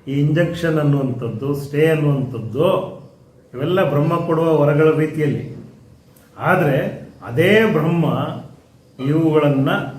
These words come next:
ಅಥವಾ ಅದೇ ವಿಷ್ಣು, ಅದೇ ಮಹೇಶ್ವರ ಇವುಗಳನ್ನ ಸಂಹಾರ ಮಾಡ್ಲಿಕ್ಕೂ ಒಂದು ಅಸ್ತ್ರವನ್ನ ಕೊಟ್ಟಿರ್ತಾರೆ. ಅದು ಕಾಯ್ಬೇಕು, ಅದು ಖಂಡಿತ ಆಗೇ ಆಗತ್ತೆ. ನನಗಂತೂ ನಂಬಿಕೆ ಇದೆ,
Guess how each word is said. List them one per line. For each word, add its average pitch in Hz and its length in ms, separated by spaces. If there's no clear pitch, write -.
ಅಥವಾ 139 260
ಅದೇ 160 260
ವಿಷ್ಣು, 143 440
ಅದೇ 143 340
ಮಹೇಶ್ವರ 156 600
ಇವುಗಳನ್ನ 139 540
ಸಂಹಾರ 147 600
ಮಾಡ್ಲಿಕ್ಕೂ 165 460
ಒಂದು 160 240
ಅಸ್ತ್ರವನ್ನ 127 520
ಕೊಟ್ಟಿರ್ತಾರೆ. - 880
ಅದು - 200
ಕಾಯ್ಬೇಕು, - 580
ಅದು 117 200
ಖಂಡಿತ 123 380
ಆಗೇ 98 360
ಆಗತ್ತೆ. - 760
ನನಗಂತೂ 143 560
ನಂಬಿಕೆ 117 420
ಇದೆ, 113 520